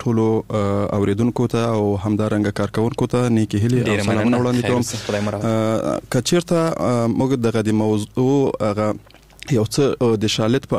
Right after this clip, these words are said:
Speaker 1: اړه باندې وغږیږو.
Speaker 2: مهم.
Speaker 1: آه، موږ، آه، د ودونو په اړه په افغاني ټولنه کې بحث کوو. او که چېرته دغه ودونه لومړی، آه، په ښاري او کلیوالي، آه، برخو باندې وویشو چې
Speaker 2: او.
Speaker 1: مثلاً په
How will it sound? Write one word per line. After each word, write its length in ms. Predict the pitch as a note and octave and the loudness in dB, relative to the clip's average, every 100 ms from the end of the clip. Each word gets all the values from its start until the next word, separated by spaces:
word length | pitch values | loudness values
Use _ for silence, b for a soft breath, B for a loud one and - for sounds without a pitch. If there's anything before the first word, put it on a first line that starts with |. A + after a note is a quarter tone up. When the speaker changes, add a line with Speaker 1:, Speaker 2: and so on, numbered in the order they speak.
| B2 | 0
Speaker 1:
اړه 80 | B2 | 0
باندې 220 | A2+ G#2+ | 2 2
وغږیږو. 480 | A#2 C3 C3+ C3+ C3+ | 2 0 0 0 0
Speaker 2:
مهم. 280 | B2+ A#2+ A2 B - | 0 0 -4 B -2
Speaker 1:
آه، 180 | A2 A2+ | 0 2
موږ، 420 | C3 D#3+ E3+ - | 2 2 2 2
آه، 120 | B2+ | 0
د 100 | A2 | 2
ودونو 400 | A2 A2+ C#3 D#3 | 0 0 0 0
په 180 | D#3 D3+ | 0 0
اړه 80 | D3 | 0
په 140 | B2 | -2
افغاني 280 | G#2 G#2+ A2+ | -2 -2 0
ټولنه 340 | G#2+ G#2 G#2 | 0 0 0
کې 100 | G2 | -2
بحث 340 | G2+ G2+ - - | -4 -4 -6 -4
کوو. 240 | G2 G2 - B B B - | -2 -2 -6 B B B -2
او 240 | A#2 A2+ | 0 2
که 120 | A2 A#2+ | 0 -2
چېرته 300 | - E3 D#3 | 0 0 0
دغه 200 | D3+ D#3 | 2 2
ودونه 440 | C#3+ A#2 C#3+ D#3+ | 2 2 2 2
لومړی، 560 | C#3+ B2+ C#3 D3 D3 - | 2 2 4 2 2 2
آه، 160 | A2+ G#2 | 0 0
په 80 | A2 | -6
ښاري 480 | - A2+ A#2 D3 D3+ | -2 -2 2 2 2
او 480 | B2 A2+ A2 G#2+ - - | 0 0 0 0 -4 -2
کلیوالي، 600 | A2 G#2 A2 B2+ C3+ - - | 0 2 2 2 2 0 -4
آه، 180 | - - | -4 -2
برخو 360 | G#2+ A#2 - | 0 -2 -2
باندې 240 | A2 A2 G#2+ | -2 0 2
وویشو 400 | B2+ D3 C#3 D3 | 2 2 0 -2
چې 120 | - | -2
Speaker 2:
او. 120 | C3+ - - - - - | -2 -6 -20 -20 -14 -2
Speaker 1:
مثلاً 400 | C#3 B2 C3 C3+ | 0 2 2 0
په 280 | B2+ B2+ B2 | 2 2 0